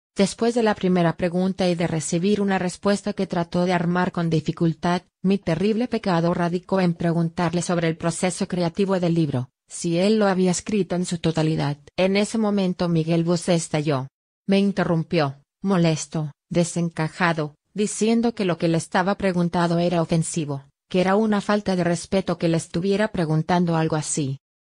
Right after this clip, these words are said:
Tomó el libro y con esa actitud prepotente de la que yo nunca había atestiguado, me cuestionó qué veía en la portada,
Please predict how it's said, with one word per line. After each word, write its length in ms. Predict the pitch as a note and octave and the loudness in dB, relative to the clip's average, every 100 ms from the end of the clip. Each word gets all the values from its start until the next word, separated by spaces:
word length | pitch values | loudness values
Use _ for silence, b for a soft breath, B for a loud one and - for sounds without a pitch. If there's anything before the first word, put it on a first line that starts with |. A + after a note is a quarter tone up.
| _ _ _ _ _ _ _ _ | _ _ _ _ _ _ _ _
Tomó 320 | G3+ G#3 A#3+ | 2 4 4
el 160 | B3+ A3 | 2 2
libro 260 | F3+ F#3 | 0 0
y 80 | E3+ | 0
con 240 | - F3 | 0 0
esa 240 | F3+ F3+ G3 | 0 0 -4
actitud 380 | - F3 F#3 E3+ | -2 -4 -4 -2
prepotente 640 | G#3 G3 - F3+ F3+ F#3+ | -4 -4 -2 0 0 0
de 120 | F3+ | 0
la 120 | E3+ D#3+ | 0 0
que 140 | D#3+ | -2
yo 140 | D#3 F3 | 2 2
nunca 320 | G#3 A3 G3 | 0 0 0
había 240 | F3+ F3 | 2 0
atestiguado, 800 | D#3+ F3 - E3 E3+ D#3 D3 D#3+ - _ F#3 | 0 -6 -4 -2 0 0 0 -6 -14 _ -4
me 140 | F#3+ | -2
cuestionó 560 | F3+ F#3 - D#3 F3+ - | -2 -2 -2 0 0 2
qué 180 | B3 | 2
veía 380 | G#3+ A#3 G#3+ G#3 | 2 0 2 2
en 60 | F#3+ | 0
la 120 | E3 | 0
portada, 560 | D#3+ D#3+ D3+ C#3 D3 | -4 0 0 -2 -6